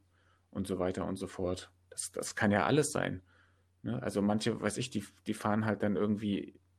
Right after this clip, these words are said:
ewig weit mit dem Fahrrad oder sowas. Dann ist es für die das. Oder, oder dieser Moment, wenn, wenn man, keine Ahnung, sich komplett ausgepowert hat beim Sch-,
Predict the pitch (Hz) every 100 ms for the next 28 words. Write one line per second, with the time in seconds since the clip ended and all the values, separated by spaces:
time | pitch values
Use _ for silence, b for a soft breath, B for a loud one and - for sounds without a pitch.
0 | _ - 101 101 - 101 113 101 98 113
1 | 120 123 101 90 87 87 82 - - _
2 | _ _ _ _ _ _ - 101 - -
3 | - - - - 113 107 117 123 - -
4 | _ 98 - 101 101 101 B B B B
5 | - 104 104 101 107 117 113 104 98 104
6 | 107 101 101 110 95 110 98 - 107 -
7 | - 113 117 127 - 101 95 - 90 -
8 | _ _ _ _ 101 98 92 -